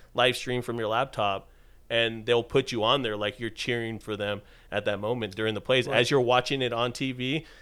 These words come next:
Speaker 1: they're, have you up on the, on the screen.
Speaker 2: Have you ever seen those headphones, or not headphones? They're, they're like goggles. Like, the, have you ever seen the V R?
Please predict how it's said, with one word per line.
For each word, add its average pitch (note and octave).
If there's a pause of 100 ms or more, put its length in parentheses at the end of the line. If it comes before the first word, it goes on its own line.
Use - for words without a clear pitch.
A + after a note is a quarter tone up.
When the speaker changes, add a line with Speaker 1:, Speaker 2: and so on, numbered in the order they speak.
(160)
Speaker 1:
they're, A#2+
have A2+
you B2
up A#2
on G#2+
the, G#2
on A2
the G2+
screen. D3
Speaker 2:
Have D3+
you A#3
ever A3+
seen A#3
those F#3+
headphones, F#3+
or D3
not F3+
headphones? C3+
They're, C3 (460)
they're C3+
like A2+
goggles. D#3+
Like, C3
the, B2
have E3+
you F#3
ever F3
seen F3
the C3
V C#3
R? D3